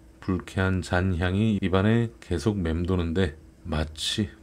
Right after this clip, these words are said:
독국물이라도 마신 것 같다라며 이어 설명합니다. 조심스레 추측해 보건대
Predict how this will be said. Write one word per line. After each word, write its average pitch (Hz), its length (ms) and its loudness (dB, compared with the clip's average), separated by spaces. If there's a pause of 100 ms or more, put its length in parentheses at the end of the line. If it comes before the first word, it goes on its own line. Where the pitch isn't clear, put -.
독국물이라도 98 1080 0
마신 80 260 -4
것 78 140 -4
같다라며 82 1000 -2 (440)
이어 87 180 2
설명합니다. 82 720 -2 (440)
조심스레 120 640 2
추측해 - 720 -4
보건대 78 640 0